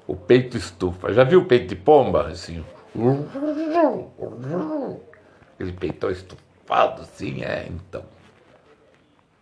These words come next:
Quando você elogia uma pessoa, normalmente o peito estufa. <laughs>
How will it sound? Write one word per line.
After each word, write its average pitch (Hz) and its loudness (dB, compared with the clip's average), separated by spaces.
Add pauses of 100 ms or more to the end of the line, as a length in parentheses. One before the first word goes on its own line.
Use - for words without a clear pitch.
(160)
Quando 78 -10
você 76 -10
elogia 76 -8
uma 73 -12
pessoa, 90 -6
normalmente 123 -4 (1600)
o - -12
peito 76 -10
estufa. - -18 (560)
<laughs> - -6